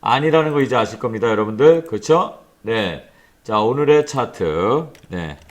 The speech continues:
한번 볼까요? 자, 오늘의 차트 보면은, 자, 이렇게 쫓아오지 못해 갭 띄워놓고 그냥 가버렸습니다. 자, 오늘의 수급 볼까요? 네, 외국인 이 조 가까이, 선물도 만 육천 개야,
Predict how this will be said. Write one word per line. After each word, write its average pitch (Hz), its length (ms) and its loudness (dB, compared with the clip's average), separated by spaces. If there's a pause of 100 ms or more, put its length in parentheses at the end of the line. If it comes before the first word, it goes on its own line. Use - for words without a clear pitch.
한번 90 160 -16
볼까요? 98 580 -4 (260)
자, 80 240 -10
오늘의 95 560 -4 (360)
차트 - 640 -6
보면은, 95 480 -8 (380)
자, 71 320 -18 (500)
이렇게 101 760 -4
쫓아오지 131 500 -4
못해 107 440 -6
갭 - 280 -2
띄워놓고 135 420 0
그냥 104 200 -10
가버렸습니다. 85 760 -8 (400)
자, 98 140 -6
오늘의 123 240 -2
수급 175 360 -4
볼까요? 143 560 -2 (280)
네, 92 420 -6 (140)
외국인 120 680 -2
이 110 300 -8
조 120 160 -2
가까이, 92 440 -4 (360)
선물도 127 600 -6 (560)
만 107 260 -6
육천 113 280 -8
개야, 80 240 -6